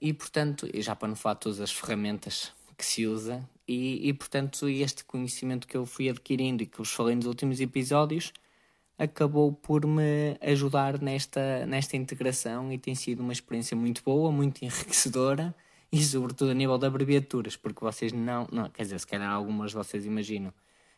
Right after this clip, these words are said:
quantidade de abreviaturas que se usa, de, de, opa, eu às vezes brinco e já digo que é o A B, o V H S,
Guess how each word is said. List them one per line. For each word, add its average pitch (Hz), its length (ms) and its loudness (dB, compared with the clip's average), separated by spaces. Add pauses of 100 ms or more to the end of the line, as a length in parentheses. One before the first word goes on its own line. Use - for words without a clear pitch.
quantidade 120 500 -4
de 117 60 -4
abreviaturas 107 760 -4
que - 120 -10
se - 260 -4
usa, 92 360 -6
de, 98 440 -4 (580)
de, 98 1200 -4 (400)
opa, 95 320 -6
eu 104 160 2
às 104 160 2
vezes 101 220 -4
brinco 101 400 -4
e 95 80 -2
já 95 220 -4
digo 92 220 -6
que - 100 -6
é 92 40 -2
o 95 100 -2
A 95 80 0
B, 92 180 -8
o 90 380 -6
V 98 160 2
H 90 180 -2
S, 131 520 2